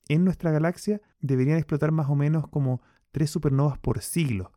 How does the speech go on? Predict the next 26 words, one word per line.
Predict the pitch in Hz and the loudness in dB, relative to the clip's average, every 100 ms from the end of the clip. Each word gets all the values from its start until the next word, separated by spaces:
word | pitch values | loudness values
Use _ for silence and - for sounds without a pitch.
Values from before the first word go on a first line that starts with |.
| _ | _
Así | 135 - | -10 -6
que | 135 135 127 - | -4 -2 -2 -2
ese | 143 160 | -4 -2
es | |
más | 156 | 0
o | 143 | 0
menos | 147 151 | 0 0
como | 143 135 | -2 0
un | 135 131 | 0 -2
cálculo | - 131 143 143 127 | -2 -4 0 0 2
aproximado | 117 123 - 127 123 110 - _ | 0 -4 -4 -2 -2 -4 -10 _
y | 139 | -2
podemos | 139 139 120 | 0 0 0
observarlas | 117 120 120 123 | -4 -4 -2 -4
con | - 123 | -4 -2
mucho | 127 139 | -2 -2
detalle. | 131 135 110 107 _ _ _ | 0 0 -2 -6 _ _ _
De | - | -6
hecho, | 113 - | -4 0
el | 120 | 2
año | 123 | 2
mil | 120 123 | 2 2
novecientos | 120 110 123 127 | 0 -2 -2 -2
ochenta | 117 117 110 | -2 -4 -6
y | 110 | -6
siete | 165 160 147 139 | -2 -2 -2 -6